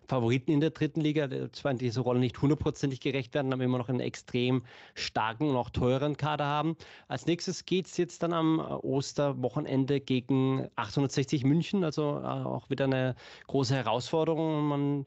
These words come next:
wird gespannt sein, auf wie viel Einsatzminuten Fallmann jetzt tatsächlich noch kommt und ob er dann in der nächsten Saison dann auch eben auch eine Chance bei Rapid erhält. Ähm, könnte ich mir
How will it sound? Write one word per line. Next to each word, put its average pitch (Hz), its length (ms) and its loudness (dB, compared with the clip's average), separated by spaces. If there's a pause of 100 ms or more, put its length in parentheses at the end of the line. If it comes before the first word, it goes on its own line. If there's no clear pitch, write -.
(300)
wird 135 160 0
gespannt 139 420 -2
sein, 160 220 -2
auf 156 140 -2
wie 151 100 0
viel 160 100 -2
Einsatzminuten 147 760 -2
Fallmann 135 340 0
jetzt 135 160 -4
tatsächlich 139 400 0
noch 131 200 0
kommt 185 500 -2
und 170 320 2
ob 139 140 -2
er 151 60 2
dann 143 260 0
in 147 100 0
der 143 100 2
nächsten 143 280 0
Saison 139 180 0
dann 151 160 -2
auch 143 80 -4
eben 143 160 2
auch 139 100 -2
eine 139 140 2
Chance 131 320 -2
bei 131 80 0
Rapid 127 460 -2
erhält. 123 420 2 (460)
Ähm, 135 500 0
könnte 135 160 0
ich 127 40 0
mir 139 280 0